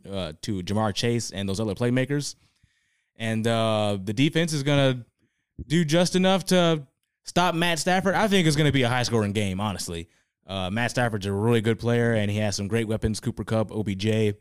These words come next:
and their defense is stout. You know, they got Ndamukong Suh still. They got, um,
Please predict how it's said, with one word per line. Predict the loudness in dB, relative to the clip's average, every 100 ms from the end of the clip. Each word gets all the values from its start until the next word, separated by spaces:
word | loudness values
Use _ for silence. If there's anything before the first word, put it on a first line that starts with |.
| _ _ _ -12
and | -6
their |
defense | -2 -2 -2 -6
is | -6
stout. | -4 -2 -4 -8
You | -12
know, | -8
they | -6
got | -6 -8 -10 -6
Ndamukong | -2 0 2 2
Suh | 4 4 4
still. | 4 4 6 6
They | 4
got, | 4 2 0
um, | -2 0 2 0 -2